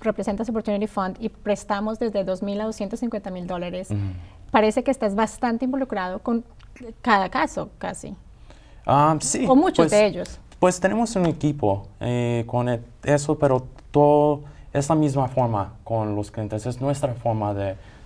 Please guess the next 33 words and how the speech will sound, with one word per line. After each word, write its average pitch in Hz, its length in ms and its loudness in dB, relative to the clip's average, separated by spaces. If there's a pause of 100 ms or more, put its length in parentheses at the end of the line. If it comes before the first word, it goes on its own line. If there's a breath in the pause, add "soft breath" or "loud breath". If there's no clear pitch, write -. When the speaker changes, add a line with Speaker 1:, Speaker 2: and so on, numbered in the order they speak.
Speaker 2:
de 113 100 -2
tratar 120 340 2
a 143 40 6
los 123 220 -4
clientes, 98 440 -8
entendiendo 123 600 -4
que 127 120 -4
todos 127 320 -6
tienen 131 220 -4
una 117 240 -4
historia, 90 520 -6 (240 loud breath)
especialmente 117 880 -2
con 113 140 -4
la 104 100 -2
idea 110 360 0
que 104 160 -10 (240 loud breath)
después 143 340 -2
de 151 60 0
la 143 100 4
recesión 123 720 -4 (360 loud breath)
todos 143 260 0
tuvieron 123 380 -2
problemas. 92 600 -4
Entonces 110 280 -6
nosotros 120 420 -4
tratamos 127 420 -4
de 117 120 -2
entender 98 580 -6 (340 soft breath)
exactamente 117 720 -2
qué 127 240 0
era 156 160 0
el 165 60 -4
problema 180 520 -4